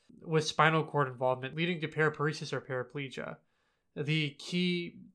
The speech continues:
um, serum test you get is aquaporin four I G G. And we talked about Cryon, chronic relapsing inflammatory optic neuropathy, which is a very steroid-dependent version of optic neuritis.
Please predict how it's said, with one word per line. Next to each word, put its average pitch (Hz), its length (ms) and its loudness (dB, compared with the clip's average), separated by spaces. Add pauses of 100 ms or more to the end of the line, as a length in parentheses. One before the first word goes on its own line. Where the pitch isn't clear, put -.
(160)
um, 139 240 -4
serum 180 380 0
test 170 220 -4
you 170 60 -6
get 151 160 0
is 135 120 -6
aquaporin 143 520 -4
four 135 260 -2
I 131 120 -2
G 123 180 -12
G. 185 380 -8 (640)
And 151 480 0 (100)
we 165 100 -6
talked 160 280 0
about 143 380 0 (260)
Cryon, 185 600 4
chronic 170 400 2
relapsing 156 440 0
inflammatory 147 580 -2
optic 139 320 -2
neuropathy, 139 360 0
which 139 180 -4
is 135 100 -6
a 131 60 -2
very 135 200 2
steroid-dependent 151 1040 0
version 131 500 -6
of 127 300 0
optic 131 380 -2
neuritis. 127 500 -6